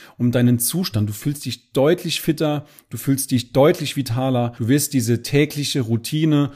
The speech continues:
Sport, diese tägliche Bewegung, wirst du auch irgendwann auf der Waage sehen. Du wirst dich gesünder, viel vitaler, fitter und mental stärker fühlen. Deswegen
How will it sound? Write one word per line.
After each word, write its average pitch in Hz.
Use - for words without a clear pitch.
Sport, 135
diese 120
tägliche 151
Bewegung, 123
wirst 147
du 135
auch -
irgendwann 123
auf -
der 104
Waage 127
sehen. 120
Du 113
wirst 139
dich 135
gesünder, 143
viel 156
vitaler, 139
fitter 156
und 117
mental 113
stärker 107
fühlen. 101
Deswegen 127